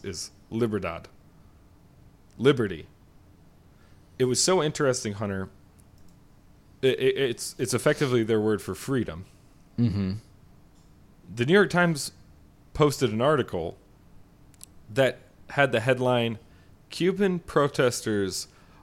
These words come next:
Speaker 1: are shouting freedom and other anti-government slogans."
Speaker 2: It's,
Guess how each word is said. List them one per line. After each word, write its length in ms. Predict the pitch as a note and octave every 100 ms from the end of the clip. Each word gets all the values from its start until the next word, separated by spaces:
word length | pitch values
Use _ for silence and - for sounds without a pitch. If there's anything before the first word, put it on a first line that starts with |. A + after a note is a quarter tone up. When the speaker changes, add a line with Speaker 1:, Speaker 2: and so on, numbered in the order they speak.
| - -
Speaker 1:
are 320 | B2 A#2 -
shouting 440 | - D3 B2+ B2+ A2
freedom 760 | - - D3+ D3 G#2+ F2+ E2+ - - -
and 200 | B2 A#2+ - C3
other 520 | D3+ F#3 F3+ E3 - - -
anti-government 960 | C3+ C#3 - D3 B2+ B2+ B2 A#2 A2 -
slogans." 720 | - G#2 G2 - G#2 - - - - - -
Speaker 2:
It's, 160 | -